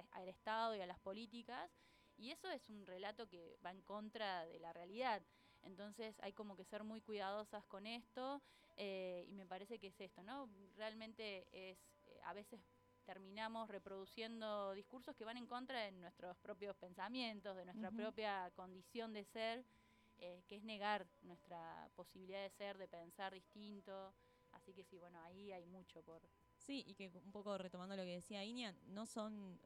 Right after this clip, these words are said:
Speaker 2: frases que no hayamos escuchado o que no hayan escuchado otras generaciones en otros tiempos, ¿no? Digo, el "son todos lo mismo", como esa, ese deslegitimar constantemente,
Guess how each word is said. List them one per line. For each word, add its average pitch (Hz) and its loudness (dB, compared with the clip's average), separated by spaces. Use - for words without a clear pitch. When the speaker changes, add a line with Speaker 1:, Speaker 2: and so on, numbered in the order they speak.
Speaker 2:
frases 208 4
que 180 -2
no 170 2
hayamos 196 2
escuchado 202 6
o 165 0
que 160 -2
no 185 4
hayan 202 2
escuchado 196 8
otras 196 2
generaciones 202 0
en 175 2
otros 185 0
tiempos, 190 4
¿no? 185 2
Digo, 175 2
el 170 -4
"son 185 -4
todos 190 2
lo 170 2
mismo", 190 0
como 165 0
esa, 180 0
ese 196 0
deslegitimar 185 4
constantemente, 190 0